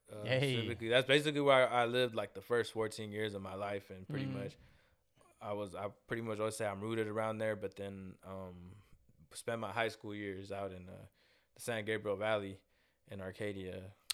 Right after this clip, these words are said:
Speaker 3: Oh, that's right.
Speaker 2: Wow.
Speaker 1: Mm-hmm.
Speaker 3: Yeah, yeah, yeah. Uh, you went to Arcadia High School?
Speaker 1: Yeah. Mm-hmm.
Speaker 3: Yeah. Yeah, yeah. I remember. I think we, we spoke about that. Yeah. So
Speaker 1: Yeah,
Speaker 3: you spent
Speaker 1: so
Speaker 3: your high school years in Arcadia. You're an Apache.
Speaker 1: Yeah,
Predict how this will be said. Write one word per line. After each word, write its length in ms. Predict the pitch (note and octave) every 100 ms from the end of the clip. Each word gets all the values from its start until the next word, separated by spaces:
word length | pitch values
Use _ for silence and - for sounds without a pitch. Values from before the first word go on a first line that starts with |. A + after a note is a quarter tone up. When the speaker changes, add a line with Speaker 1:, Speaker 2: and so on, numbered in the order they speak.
| -
Speaker 3:
Oh, 340 | D3+ F3 F3
that's 220 | D3+ -
right. 280 | F#3 F#3 C3
Speaker 2:
Wow. 340 | G#2+ A#2 A#2 G#2+
Speaker 1:
Mm-hmm. 160 | A#2+
Speaker 3:
Yeah, 220 | C#3+ D3
yeah, 640 | D3 D3 D3 D3+ C#3 B2 B2
yeah. 60 | C3+
Uh, 200 | C3+ C3
you 120 | C3+
went 120 | D3+
to 60 | D3+
Arcadia 280 | C#3+ D#3+ D#3+
High 100 | F3
School? 280 | - A#3+ A3 - _ _
Speaker 1:
Yeah. 360 | A#2 C3 A#2+ G#2+
Mm-hmm. 180 | - -
Speaker 3:
Yeah. 320 | D3 C3 B2+ - -
Yeah, 340 | - C#3 C#3
yeah. 60 | C3+
I 20 |
remember. 240 | C3+ C#3+ C#3+
I 60 | C#3
think 300 | C3 B2+ -
we, 220 | B2 -
we 100 | B2+
spoke 280 | - C3+ C3+
about 240 | A#2 A2+
that. 300 | A#2 A2+ - - - _ _
Yeah. 160 | - A#2+
So 140 | G#2+ C3+
Speaker 1:
Yeah, 60 |
Speaker 3:
you 60 | C#3
spent 200 | C#3 D3
Speaker 1:
so 40 |
Speaker 3:
your 100 | C3+
high 120 | C3+ C#3+
school 180 | -
years 160 | C3 C3+
in 60 | A#2+
Arcadia. 360 | - C3+ C3
You're 140 | C3 D#3
an 60 |
Apache. 560 | C#3 F3+ E3+ - G#2+ - _ _ -
Speaker 1:
Yeah, 440 | A#2 A#2 C#3 B2+